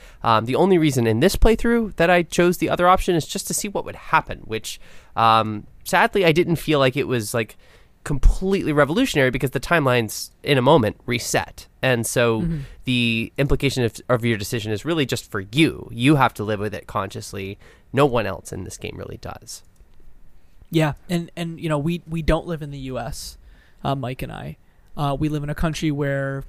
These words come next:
Speaker 2: um, assisted, trying to think of the right word here, um, medical assistance in dying is
Speaker 1: Oh.
Speaker 2: legal, and they've actually made inroads,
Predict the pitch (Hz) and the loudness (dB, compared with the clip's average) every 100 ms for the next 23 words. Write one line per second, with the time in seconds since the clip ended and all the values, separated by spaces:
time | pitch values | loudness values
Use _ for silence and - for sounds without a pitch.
0 | - 160 143 139 135 135 143 - - - | -8 -6 -4 -6 -10 -14 -16 -20 -16 -14
1 | - - - 175 147 - 156 151 143 147 | -8 -4 0 0 0 -4 -4 -4 -6 -10
2 | - _ _ _ _ _ _ - 143 143 | -12 _ _ _ _ _ _ -10 -6 -4
3 | 143 139 139 151 143 143 135 135 _ _ | -4 -4 -4 -4 -6 -6 -8 -10 _ _
4 | - 165 143 139 139 - 160 170 190 175 | -6 -2 0 -2 -10 -8 0 2 4 2
5 | - 175 185 160 156 143 143 160 196 208 | 2 -4 -6 -6 -6 -6 -6 -4 -6 -8
6 | _ _ - - 147 143 143 143 139 - | _ _ -14 -4 -2 -2 -4 -6 -10 -12
7 | - 151 156 156 208 277 - - _ - | -12 -4 -2 4 4 4 -2 -20 _ -2
8 | 165 160 156 151 - 160 156 151 151 147 | 2 2 2 -2 -2 -4 -4 -4 -4 -6
9 | - 160 156 151 147 147 143 139 - | -6 -6 -4 -4 -2 -2 -4 -6 -8